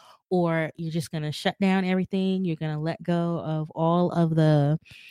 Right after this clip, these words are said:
domains that you <laughs> have, and you're just gonna go on and live your life. And I, I couldn't do it.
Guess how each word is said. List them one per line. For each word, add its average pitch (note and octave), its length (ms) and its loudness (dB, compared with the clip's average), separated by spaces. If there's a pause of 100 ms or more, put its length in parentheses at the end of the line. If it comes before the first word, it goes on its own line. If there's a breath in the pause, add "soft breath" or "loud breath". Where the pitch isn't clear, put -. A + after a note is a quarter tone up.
(140 loud breath)
domains G3 640 6
that G3 240 2
you G#3+ 80 6
<laughs> - 20 8
have, G#3 640 4
and E3+ 260 -2
you're E3 80 -4
just E3+ 220 -6
gonna D#3+ 180 -4
go D#3+ 200 -2
on E3+ 240 -4
and D#3 140 -6
live D#3 140 -6
your E3 100 -6
life. A3+ 340 -4 (600 soft breath)
And F3 500 0 (140)
I, D#3+ 140 2 (200)
I C#3+ 80 -4
couldn't D3+ 420 -2
do E3+ 240 2
it. D3 160 -4